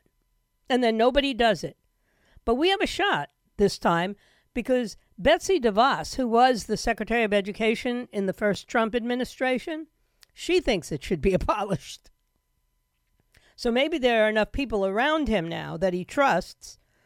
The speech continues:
who understand that education should be handled as close to the school as possible, in the county, in the city, in the state. But Washington, D C has no business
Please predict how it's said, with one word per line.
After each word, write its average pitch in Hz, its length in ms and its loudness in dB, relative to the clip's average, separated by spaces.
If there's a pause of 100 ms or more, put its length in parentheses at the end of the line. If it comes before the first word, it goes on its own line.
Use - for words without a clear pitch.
(300)
who 277 180 2
understand 294 640 0
that 202 220 -4 (440)
education 294 720 0
should 220 220 -8
be 220 160 -4
handled 285 480 -4
as 196 160 -6
close 294 580 0
to 294 140 -4
the 208 120 0
school 277 560 -2
as 196 180 -2
possible, 214 600 -4 (280)
in 254 100 -4
the 269 100 0
county, 269 680 -4 (260)
in 262 120 -4
the 269 80 0
city, 240 600 -4 (320)
in 277 220 -2
the 240 180 2
state. - 560 -2 (920)
But 214 200 0
Washington, 277 720 -4
D 247 160 -2
C 262 240 -2
has 220 280 0
no 233 380 2
business 175 800 -4